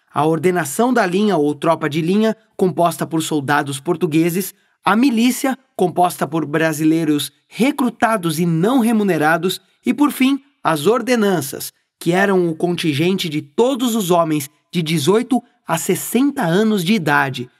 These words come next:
que não eram necessariamente recrutados, mas poderiam ser convocados a qualquer momento em caso de necessidade. Dois, o setor geral, responsável pela administração da colônia.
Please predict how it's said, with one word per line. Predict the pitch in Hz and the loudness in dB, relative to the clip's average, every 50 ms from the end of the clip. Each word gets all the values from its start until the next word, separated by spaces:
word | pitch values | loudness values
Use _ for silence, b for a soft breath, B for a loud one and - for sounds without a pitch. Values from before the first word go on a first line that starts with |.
| _ _ | _ _
que | - 269 | -2 0
não | 262 269 247 247 | 2 2 2 2
eram | 247 247 247 240 226 | 2 2 2 2 2
necessariamente | 214 220 226 220 - 202 180 - 185 175 165 147 151 160 170 185 185 180 - | 2 2 0 0 -2 -6 -4 -4 -4 -2 -2 -2 0 0 0 0 0 0 -2
recrutados, | 170 151 175 190 - 208 190 - - 165 131 123 113 - 120 - - _ _ _ _ _ _ | 0 0 0 0 0 -2 -2 0 0 0 0 -2 -4 -6 -10 -10 -12 _ _ _ _ _ _
mas | 147 147 139 | -4 -4 -4
poderiam | - - 170 151 165 165 160 185 208 226 226 208 _ _ | -4 -4 -2 0 2 2 2 4 2 2 0 -2 _ _
ser | - - - 180 160 | -10 -4 -2 -2 0
convocados | - 190 196 185 170 175 165 - 214 208 226 214 208 196 175 | 0 0 0 0 0 -2 -2 0 0 0 0 0 0 -2 -2
a | 175 | -2
qualquer | 165 - 165 160 - _ _ - 294 302 302 | -2 -4 -4 -6 -6 _ _ -2 0 2 2
momento | 294 294 262 202 180 208 226 220 - 226 | 2 2 2 2 2 2 2 0 0 -2
em | 208 196 | -2 -2
caso | 185 - 190 185 180 180 180 | -2 -2 -2 -2 -2 -2 -4
de | 165 180 | -2 -2
necessidade. | 170 175 170 - 196 170 - 170 147 127 120 120 113 - - _ _ _ _ _ _ _ _ _ _ _ _ _ _ _ _ _ _ _ _ _ _ _ _ _ _ _ _ | -2 -2 -2 -2 -4 -6 -4 -4 -2 -2 -2 -4 -6 -12 -18 _ _ _ _ _ _ _ _ _ _ _ _ _ _ _ _ _ _ _ _ _ _ _ _ _ _ _ _
Dois, | - 156 214 190 143 - - - - - _ _ - | 0 0 2 2 0 -4 -8 -12 -14 -16 _ _ -4
o | - | -2
setor | 220 - - 233 - - - 269 277 262 | -2 0 0 0 0 0 0 0 0 2
geral, | 208 254 233 175 131 95 - - _ _ _ _ _ _ _ | 2 2 2 2 0 -4 -6 -10 _ _ _ _ _ _ _
responsável | - - 180 175 - - 180 160 135 - 202 220 220 202 208 | 0 0 0 0 0 -2 -2 0 0 2 2 2 2 2 0
pela | 170 - 185 170 165 156 151 | 0 0 0 2 2 2 2
administração | 185 202 196 208 202 190 185 180 - - 160 147 135 135 - 185 202 | 2 0 0 -2 0 0 -2 -2 -2 -4 -8 -8 -6 -4 -2 -2 0
da | 196 185 | 0 0
colônia. | 175 - 202 190 160 165 170 151 131 123 110 - | 0 0 0 0 2 2 0 0 -2 -4 -6 -10